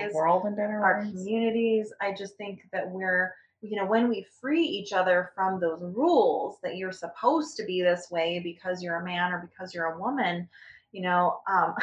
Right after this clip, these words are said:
Speaker 1: <laughs> and it's funny 'cause it doesn't even work well. Uh, you know, I grew up in a very, very conservative Christian home. And so there were a lot of those beliefs. The man is
Speaker 2: Yep.
Speaker 1: the leader and, um,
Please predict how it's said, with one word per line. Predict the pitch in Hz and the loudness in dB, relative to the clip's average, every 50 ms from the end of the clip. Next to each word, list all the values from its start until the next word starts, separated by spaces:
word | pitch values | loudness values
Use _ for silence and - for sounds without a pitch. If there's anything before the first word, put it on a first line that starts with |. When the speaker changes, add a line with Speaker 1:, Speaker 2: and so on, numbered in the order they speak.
| - - | -2 -4
Speaker 1:
<laughs> | - - _ - | -6 -10 _ 0
and | 226 233 240 | 2 4 4
it's | 226 226 - | 4 4 2
funny | - 277 302 320 - | 2 2 4 4 6
'cause | - 240 | 4 4
it | 190 185 | 4 4
doesn't | 208 254 277 277 269 | 4 4 4 4 2
even | 226 208 185 180 175 | 2 2 0 0 -2
work | 170 180 208 240 - - - 175 | 2 6 6 6 6 6 2 4
well. | 175 165 160 170 175 175 170 - - - - - - | 6 8 10 10 8 6 4 0 -4 -14 -12 0 4
Uh, | 196 202 - - 214 | 6 6 6 4 0
you | 202 190 | 2 6
know, | 180 | 8
I | 185 202 226 | 8 10 10
grew | 233 208 196 | 10 8 6
up | 190 | 6
in | 190 185 180 175 | 4 2 0 0
a | 175 | -2
very, | 196 208 208 202 202 | 0 2 4 4 4
very | 196 196 185 185 | 6 6 4 4
conservative | 185 - 185 185 - 190 180 175 175 170 175 175 | 2 0 -8 -6 0 2 2 2 2 0 -2 -4
Christian | - 180 180 180 - - 170 175 | -6 -8 -8 -8 -8 -10 -8 -8
home. | 175 185 240 247 247 269 180 180 175 | 0 4 8 8 8 8 6 4 2
And | 170 185 185 185 185 | 0 0 -2 -2 -4
so | - 196 180 175 175 165 - - | -2 2 4 4 4 4 2 0
there | - 190 185 | 0 2 2
were | 180 170 165 165 | 4 4 4 4
a | 165 170 | 4 6
lot | 175 185 208 | 8 8 8
of | 214 190 | 8 8
those | 185 170 170 175 - | 6 4 2 0 -4
beliefs. | - 165 165 165 165 165 - - | -6 -4 -4 -4 -4 -6 -12 -14
The | 170 | -10
man | 170 170 165 165 170 180 180 175 - | -4 0 2 2 2 2 0 -4 -6
is | 180 170 147 | -6 -2 2
Speaker 2:
Yep. | 156 175 190 196 | 6 8 8 8
Speaker 1:
the | 196 226 | 6 6
leader | 247 254 262 269 269 - - - | 4 6 6 8 6 6 4 2
and, | 175 175 170 170 170 175 - - _ - - - _ _ _ - | 2 4 4 2 0 -4 -8 -12 _ -20 -20 -20 _ _ _ -2
um, | - 170 165 160 156 151 156 156 170 180 | 2 4 6 8 6 6 4 0 -6 -12